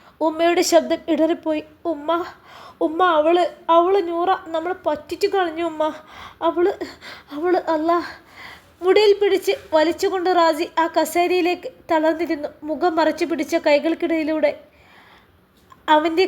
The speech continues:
കണ്ണുനീര് ഒഴുകി നിലം തൊടുന്നത് ആ ഉമ്മ ഒരു ഭയത്തോടെ കണ്ടു. ഉമ്മാക്ക് ആരെ വിളിക്കണമെന്ന്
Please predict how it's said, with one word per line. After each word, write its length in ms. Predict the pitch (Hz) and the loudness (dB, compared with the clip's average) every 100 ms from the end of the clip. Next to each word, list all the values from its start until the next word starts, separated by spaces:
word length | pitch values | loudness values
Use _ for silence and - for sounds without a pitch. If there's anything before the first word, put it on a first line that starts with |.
| 359 | 0
കണ്ണുനീര് 680 | 302 320 320 330 330 - - _ _ _ _ _ - | 0 0 0 0 0 -4 -20 _ _ _ _ _ 2
ഒഴുകി 340 | 320 320 302 - | 2 2 0 -4
നിലം 320 | 330 339 381 392 | -2 0 2 2
തൊടുന്നത് 420 | 370 311 339 311 320 | 0 0 -2 0 2
ആ 60 | 320 | 2
ഉമ്മ 260 | 339 302 320 - | 2 0 -4 -2
ഒരു 140 | 311 | -2
ഭയത്തോടെ 540 | 285 285 285 320 320 320 | 0 -2 -2 0 0 0
കണ്ടു. 280 | 285 269 285 | 0 2 2
ഉമ്മാക്ക് 480 | 311 277 302 302 294 247 - | 2 -2 0 -2 -4 -8 -2
ആരെ 320 | 294 294 339 | 0 2 2
വിളിക്കണമെന്ന് 680 | 294 285 - 311 294 285 | 2 0 -2 -2 -2 -4